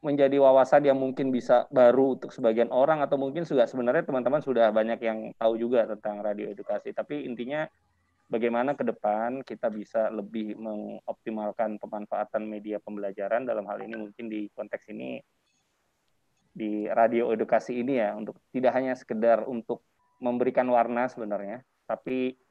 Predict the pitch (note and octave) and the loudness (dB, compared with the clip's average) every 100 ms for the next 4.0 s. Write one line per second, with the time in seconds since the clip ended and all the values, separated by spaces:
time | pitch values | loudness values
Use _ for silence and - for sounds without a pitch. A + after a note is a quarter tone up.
0 | _ _ B2 B2+ B2+ C#3 B2+ A#2+ A2 A#2 | _ _ -4 0 0 0 0 0 0 0
1 | B2+ - A#2 A2+ A2+ A2+ A2+ A2 - - | -2 -2 0 0 0 -2 -6 -6 -4 -4
2 | A2+ A2 G#2+ - G#2+ G#2 G#2+ A2 G#2+ - | -4 -8 -10 -10 -8 -6 -4 -4 -6 -8
3 | A2 G2+ G#2 G#2 - G2+ G2 - G#2 G2+ | -6 -4 -6 -8 -10 -12 -12 -10 -10 -10